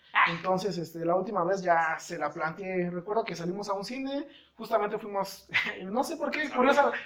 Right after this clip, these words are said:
Speaker 2: curiosamente llevé a la señora que nos presentó, este, pero fue la señora, creo que fue una de mis hermanas, y fue, pues, mi esposa, ¿no? Íbamos en son de amigos,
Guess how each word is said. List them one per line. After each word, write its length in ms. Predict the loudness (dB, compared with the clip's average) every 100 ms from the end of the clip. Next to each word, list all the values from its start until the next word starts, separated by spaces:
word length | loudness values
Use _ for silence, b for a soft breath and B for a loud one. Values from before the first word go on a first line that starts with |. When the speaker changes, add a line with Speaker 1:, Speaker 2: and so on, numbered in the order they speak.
| B
Speaker 2:
curiosamente 600 | 0 2 4 4 2 -2
llevé 360 | 0 4 6 6
a 40 |
la 80 | 6
señora 380 | 2 -4 -2 -2
que 180 | -2 -4
nos 400 | -6 -10 -12 -14
presentó, 560 | -12 -10 -6 -4 -6 -8 _ _ _ _ _ _ -10
este, 420 | -10 -6 -4 0
pero 200 | 2 4
fue 100 | 6
la 60 | 4
señora, 640 | 4 4 8 8 6 -2 -8 _ _ -10
creo 160 | -8
que 140 | -6 -8
fue 140 | -4
una 200 | 0 2
de 60 | 2
mis 180 | -2 -4
hermanas, 680 | 0 2 2 0 -4 -8 b b b -12
y 100 | -4
fue, 520 | 6 6 8 2 -4
pues, 280 | -12 -16 -16
mi 80 | -16
esposa, 420 | -16 -10 -10 -10 -12
¿no? 200 | -16 -18 _
Íbamos 320 | 0 2 2 0
en 80 |
son 140 | -4 -2
de 60 | 0
amigos, 540 | 2 4 4 4